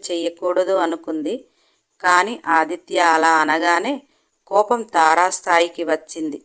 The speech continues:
హచ్చి కుక్క పిల్ల కాదు కదా, తన జీవితంలో లేకుండా పోయి చచ్చినోడు మళ్ళీ ఎలా మాట్లాడుతున్నాడో చూడు" అని అనిపించి, ముఖంలో లేని నవ్వును తెచ్చుకొని,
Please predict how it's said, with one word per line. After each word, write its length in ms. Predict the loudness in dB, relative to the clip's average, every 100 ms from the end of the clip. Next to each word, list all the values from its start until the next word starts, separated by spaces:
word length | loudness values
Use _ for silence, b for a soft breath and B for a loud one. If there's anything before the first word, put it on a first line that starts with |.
| -18
హచ్చి 500 | -20 -20 _ -8 -8
కుక్క 360 | -6 -10 -8
పిల్ల 340 | -8 -4 -2 -2
కాదు 420 | 0 2 2 0
కదా, 300 | -2 0 0 -4 b b b b -4
తన 120 | -2
జీవితంలో 840 | -2 -2 -2 -2 0 0 2 2
లేకుండా 640 | 2 2 2 0 -2 2 2
పోయి 380 | 2 0 0 0 -4
చచ్చినోడు 600 | -4 -8 -4 -4 -2 -6 -8
మళ్ళీ 320 | -6 -4 -2
ఎలా 360 | 0 2 2
మాట్లాడుతున్నాడో 1120 | 0 0 -2 0 0 0 -4 -6 -2 0 0 -4
చూడు" 520 | -4 -4 -4 -4 -8 -8
అని 180 | -6
అనిపించి, 720 | -4 -6 -6 -8 -10 -8 -10 -10 b b b b -12
ముఖంలో 480 | -4 -2 0 2
లేని 680 | 0 0 0 2 2 2 0
నవ్వును 480 | 2 2 0 -2 -4
తెచ్చుకొని, 760 | -4 -6 -6 -12 -8 -8 -8